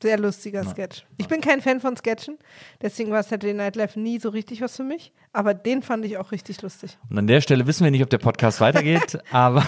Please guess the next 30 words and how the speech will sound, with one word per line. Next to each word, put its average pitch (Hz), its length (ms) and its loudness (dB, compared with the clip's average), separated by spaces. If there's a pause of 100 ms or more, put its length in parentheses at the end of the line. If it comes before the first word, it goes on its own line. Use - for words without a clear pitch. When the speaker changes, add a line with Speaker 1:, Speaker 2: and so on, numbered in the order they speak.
Speaker 1:
Das, 175 240 4 (180)
wusstest 247 360 2
du 330 40 -6
das 311 140 -4
nicht? 403 320 0 (600)
Speaker 2:
Nö, 120 200 0
äh, 113 440 -2
es 107 120 -2
gibt 131 160 -2
ja 233 80 2
schon 262 100 -2
ein 247 40 -8
paar 285 100 4
Sketche, - 340 -2
die 95 80 -2
dir 87 140 -2
gefallen. 85 420 -8
Speaker 1:
Ja, 240 120 6
Speaker 2:
Was 226 40 6
Speaker 1:
aber 220 120 0
Speaker 2:
von 196 60 -2
Saturday 240 220 4
Speaker 1:
generell 233 160 4
Speaker 2:
Night 190 200 0
Speaker 1:
fi-, 208 60 -6
mag 196 120 0
Speaker 2:
Live. 196 80 -10
Speaker 1:
ich 202 120 -8
Sketche - 360 -12
nicht. 196 280 -16